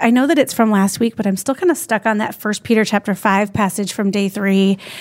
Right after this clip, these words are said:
Kelly, would you read that for us? It feels like a really sweet way, not just to end today, but to end this series.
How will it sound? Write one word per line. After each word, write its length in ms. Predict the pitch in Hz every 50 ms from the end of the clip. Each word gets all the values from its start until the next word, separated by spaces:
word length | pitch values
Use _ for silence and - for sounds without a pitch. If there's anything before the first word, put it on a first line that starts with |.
| - - - - - -
Kelly, 200 | - - 277 285
would 140 | 277 294 254
you 100 | 339 427
read 500 | 427 311 214 220 233 208 220 190 - - -
that 360 | 226 254 262 269 269 - -
for 140 | - - 285 262
us? 540 | 262 269 285 285 - - - - - - -
It 160 | 269 262 247
feels 360 | - - - 302 302 302 285
like 120 | 339 339 -
a 80 | 277
really 280 | 226 233 226 220 226 214
sweet 260 | - - 233 233 220
way, 140 | 214 214 214
not 120 | 254 -
just 120 | - - -
to 80 | 277
end 100 | 262 247 -
today, 340 | 240 220 196 208 196 208
but 180 | 208 226 220 -
to 180 | - 226 - -
end 180 | 220 220 220
this 140 | 208 190 -
series. 720 | - - 214 220 226 - - - - - - - - -